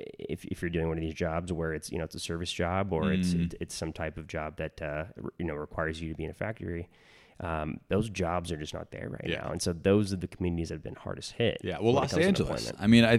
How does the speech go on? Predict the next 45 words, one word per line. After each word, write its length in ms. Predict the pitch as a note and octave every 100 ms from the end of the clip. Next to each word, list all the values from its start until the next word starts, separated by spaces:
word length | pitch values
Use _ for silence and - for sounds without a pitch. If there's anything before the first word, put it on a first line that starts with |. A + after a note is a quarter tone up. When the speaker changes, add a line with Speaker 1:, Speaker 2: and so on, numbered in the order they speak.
| -
Speaker 2:
one 180 | G2+ C3+
point 240 | D#3 C#3+
three 140 | C#3 C3+
million 340 | A2+ A#2 A#2
people 380 | G2 A2 F#2+ F2+
in 80 | F2
Los 180 | E2+
Angeles, 520 | F#2 F#2+ F2 E2 - - - - -
uh, 540 | F2 E2 D#2+ D#2 D2 -
have 160 | F#2+
lost 220 | F#2+ E2+ -
their 80 |
jobs 360 | D#2 E2 C2 - -
in 60 |
the 80 | F2
past, 420 | E2 D#2+ - -
I 80 | -
think, 140 | E2+ E2+
Speaker 1:
Wow. 60 |
Speaker 2:
month 220 | E2 E2 E2
and 80 |
a 40 | D#2+
half 120 | -
or 60 | F#2+
two 200 | - G2+
months, 300 | D#2+ B1+ - -
Speaker 1:
Mm-hmm. 220 | F2 F2
Speaker 2:
which, 160 | F#2+ -
uh, 120 | G2+ -
I 140 | G2+
guess 280 | G2+ A2+ -
is, 320 | G#2 F2 E2+ - F2+ - -
it 160 | F#2+ F2+
says 320 | G#2 F2 -
fifty 400 | - B2+ A2+ B2+
percent 440 | G#2+ G#2 - F#2+
of 100 | F#2+
people 280 | - F#2 -
in 120 | F2
Los 200 | E2 D#2+
Angeles 280 | D#2+ E2 D#2+
right 120 | E2 D#2+
now 160 | E2
are 60 | D#2+
unemployed. 520 | D#2+ D#2+ D#2+ D#2 F2